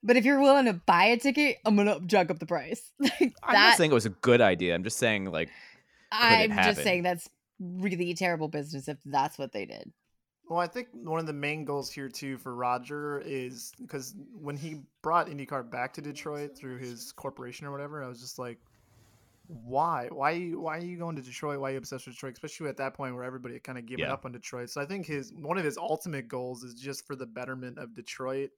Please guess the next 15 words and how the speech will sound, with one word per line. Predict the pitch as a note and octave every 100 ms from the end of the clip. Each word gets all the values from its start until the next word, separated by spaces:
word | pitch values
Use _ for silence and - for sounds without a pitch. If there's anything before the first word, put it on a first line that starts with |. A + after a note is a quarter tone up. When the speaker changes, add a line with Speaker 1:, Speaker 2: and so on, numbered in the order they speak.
| -
Speaker 3:
And | C3
they | C3
said | B2+ C#3 C3
that | B2+ -
the | B2+ B2 B2 _ _ _ -
economic | D3+ - C#3+ C#3 C3 -
impact | C#3 C3 C3 B2 -
for | -
moving | B2+ C3 B2+
the | B2
race | B2 B2 -
downtown | B2+ B2 A#2+ B2+ B2 A#2+ A#2+ -
is | B2+ B2 A2+
going | - B2+ A#2+
to | - C3 B2